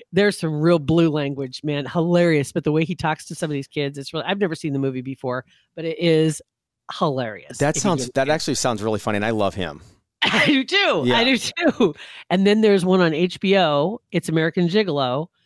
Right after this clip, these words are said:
Speaker 1: which is Julian. If you remember American Gigolo, the original f-, with, um, Richard Gere,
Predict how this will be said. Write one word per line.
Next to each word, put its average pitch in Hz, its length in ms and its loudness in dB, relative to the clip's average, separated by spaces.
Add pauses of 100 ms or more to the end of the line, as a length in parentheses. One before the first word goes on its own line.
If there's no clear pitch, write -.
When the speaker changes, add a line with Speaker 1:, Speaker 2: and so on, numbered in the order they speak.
(440)
Speaker 1:
which 180 380 0 (100)
is 170 400 0
Julian. 180 680 -2
If 156 140 -8
you 170 60 0
remember 170 280 0
American 160 400 -2
Gigolo, 156 340 0
the 151 120 0
original 165 680 0
f-, - 140 -20
with, 147 340 -4
um, 127 440 -4
Richard 180 320 -2
Gere, 165 380 2